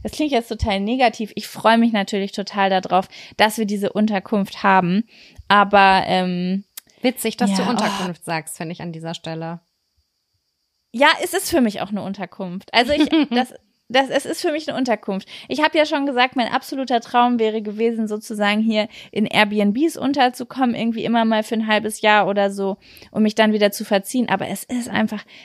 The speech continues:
Speaker 1: krass teuer geworden, Airbnbs. Also wenn ich jetzt da einziehe, dann hab ich eine Wohnung, die größer und schöner und halb so teuer ist wie eine Airbnb-Wohnung, die ich mir halt mieten würde.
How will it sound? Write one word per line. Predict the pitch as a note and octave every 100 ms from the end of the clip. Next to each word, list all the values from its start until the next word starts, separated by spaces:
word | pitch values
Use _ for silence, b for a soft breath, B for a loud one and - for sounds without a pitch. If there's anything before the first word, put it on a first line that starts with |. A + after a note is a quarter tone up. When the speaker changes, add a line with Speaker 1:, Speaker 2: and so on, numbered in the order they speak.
| B
Speaker 1:
krass | - - C4 C#4+ C4+
teuer | - C4 A#3+ G#3
geworden, | F#3 F3 F#3 G3
Airbnbs. | F#3+ F#3 F#3+ F#3+ G3+ -
Also | G#3 G3+ G3+ G#3 _ _ _ _ _ _ _ - _
wenn | F#3+ A#3 B3
ich | B3+
jetzt | C#4+ -
da | B3+
einziehe, | B3 A#3+ A#3+ - F#3+ F#3 G#3 B B
dann | A3+ A3 B3+
hab | C4+ -
ich | A3 A3+
eine | A3
Wohnung, | G3 G#3 G#3+ G#3 A#3 b b b G#3+
die | G#3+ A#3 - _ _
größer | - A3+ D4+ F4+ - F#3+ F3
und | - A3
schöner | - D4 E4 A#3 F#3
und | A3 A3+ A#3+
halb | C#4+ G#4+
so | - C#4+
teuer | - B3+ A#3+ A3+
ist | - A3+
wie | A3
eine | G#3+
Airbnb-Wohnung, | G3+ G#3 G#3 G3 G3 F#3 F3 E3+ E3
die |
ich | E3+ F#3
mir | F3+
halt | F3
mieten | E3+ - E3+
würde. | F3 E3+ F3